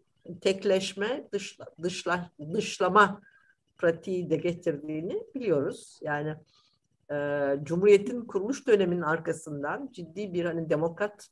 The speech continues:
Parti döneminin kadın hakları meselesine tamamen, tamamen yabancı olması,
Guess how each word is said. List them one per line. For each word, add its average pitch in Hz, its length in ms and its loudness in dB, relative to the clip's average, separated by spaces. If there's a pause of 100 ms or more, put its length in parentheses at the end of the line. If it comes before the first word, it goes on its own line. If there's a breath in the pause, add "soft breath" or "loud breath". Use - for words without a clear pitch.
Parti 156 400 -2
döneminin 147 680 -4 (720)
kadın 214 220 -2
hakları 170 420 4
meselesine 160 600 -4
tamamen, 220 760 4
tamamen 165 500 0
yabancı 143 500 -2
olması, 123 520 -6